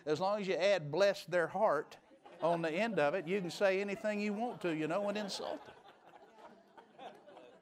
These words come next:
And so this is, this is a word that's used, you know, quite commonly and in a lot of, a lot of, uh, connotations. And yet it's a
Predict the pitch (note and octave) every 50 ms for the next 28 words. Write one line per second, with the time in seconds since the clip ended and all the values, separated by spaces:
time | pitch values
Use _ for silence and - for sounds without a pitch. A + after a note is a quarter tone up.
0 | - - D3 D3 D3+ - F3 D#3 E3+ G3+ G#3 F#3+ - G#3+ F#3+ D#3 - - _ _
1 | _ _ - - F#3 F3+ - F#3 D#3 D3 E3+ D#3 E3 F#3 F#3 G#3+ G3 F#3 E3 C#3+
2 | C3+ D3+ C3+ - - - G3 A#3+ B3+ B3 G#3+ E3 D3+ E3 E3+ - - E3+ F#3 F#3
3 | D3 C3+ D3+ E3 - - - - E3+ D3+ - - - F#3 G#3+ A3+ F3+ C3 A#2+ B2+
4 | D3 E3+ F3 D3+ C3+ C#3 C#3 B2+ A#2+ C3 B2+ - - C3 - - C3 - _ _
5 | _ _ _ _ _ - C3 C3+ D#3 F3+ - D#3 C3+ A2+ A2 G#2 - _ _ _
6 | _ _ - G2+ G#2+ G2+ G#2 - F3 F#3 F#3 F3+ D#3 - - F#3+ G#3 G#3+ - -
7 | - - E3+ - - _ _ _ _ _ _ - - C#3+ D3+ D#3+ E3+ G3 G#3 F#3+
8 | - - - - D#3+ E3 C#3 - C#3 C3+